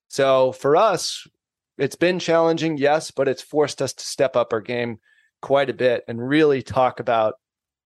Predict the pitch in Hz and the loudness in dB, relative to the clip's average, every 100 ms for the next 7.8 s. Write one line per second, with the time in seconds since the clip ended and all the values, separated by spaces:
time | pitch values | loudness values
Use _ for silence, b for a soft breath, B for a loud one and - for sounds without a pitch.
0 | _ _ _ - 117 131 143 143 143 127 | _ _ _ -12 -4 0 2 0 -4 -4
1 | 113 123 127 123 131 127 120 - 127 123 | -2 -2 0 0 0 0 -6 -6 -2 0
2 | 120 117 120 117 120 - 127 127 117 107 | 0 0 -2 -2 -2 -6 -4 0 -2 0
3 | 123 117 - 120 117 110 _ _ _ _ | -2 -4 -4 -2 -2 -2 _ _ _ _
4 | - 123 123 120 117 107 _ _ _ _ | -4 -2 0 0 -2 -8 _ _ _ _
5 | _ _ - 117 104 110 127 - 143 135 | _ _ -8 -8 -6 -2 -2 -2 -2 -2
6 | 120 120 120 117 110 117 110 123 120 117 | -2 0 0 0 -2 -8 -4 -4 -2 -4
7 | 110 113 113 - 104 117 113 | -2 0 -2 -6 -4 -2 0